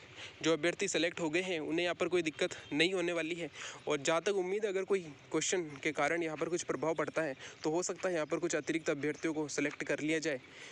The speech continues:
वो सब depend करता है court के order पर, जिसके हम, बारे में हमने पहले भी बात कर ली है। तो आज का video हमारा खास तौर पे आपके आगे की process और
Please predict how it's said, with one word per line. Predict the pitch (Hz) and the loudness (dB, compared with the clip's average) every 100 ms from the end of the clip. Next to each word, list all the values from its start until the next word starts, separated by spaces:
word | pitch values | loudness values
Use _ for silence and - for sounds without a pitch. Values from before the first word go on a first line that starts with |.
| - - - - - - - | -16 -20 -20 -20 -20 -12 -2
वो | 175 | 0
सब | 208 185 | 2 0
depend | 165 185 185 | 2 2 2
करता | 175 180 | -2 -2
है | 180 | -2
court | 190 160 160 | 0 0 2
के | 180 | 2
order | 160 175 | 2 2
पर, | 185 202 | 2 2
जिसके | 160 - | 0 0
हम, | 175 156 | 2 2
बारे | 156 151 160 | 0 0 2
में | 175 | 0
हमने | 160 160 | 0 0
पहले | 151 143 | 0 0
भी | 156 139 - - - | -2 -6 -10 -14 -2
बात | 131 135 | 0 2
कर | - | 0
ली | 147 170 | 0 0
है। | 151 - - - - | -4 -8 -16 -16 -6
तो | 135 | -2
आज | - 156 - | 2 2 4
का | 202 | 2
video | 190 196 | 4 0
हमारा | 196 190 | 0 0
खास | 170 170 | 0 2
तौर | 185 175 | 0 0
पे | 185 | 0
आपके | 160 180 | 0 0
आगे | 156 156 | 0 0
की | 170 | -4
process | 160 160 180 196 | -2 -2 0 0
और | 170 165 160 | 0 0 -2